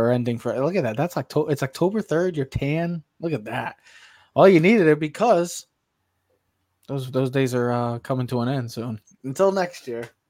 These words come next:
He don't wanna say anything. He doesn't wanna say anything.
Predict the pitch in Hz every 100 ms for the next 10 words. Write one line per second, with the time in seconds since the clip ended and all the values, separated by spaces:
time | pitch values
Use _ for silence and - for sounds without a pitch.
0 | _ - - _ _ _ _ _ _ _
1 | _ _ _ _ _ - - _ _ _
2 | _ _ _ _ _ - - - 202 208
3 | 208 208 196 190 160 - - 143 156 165
4 | 165 160 147 143 143 135 123 160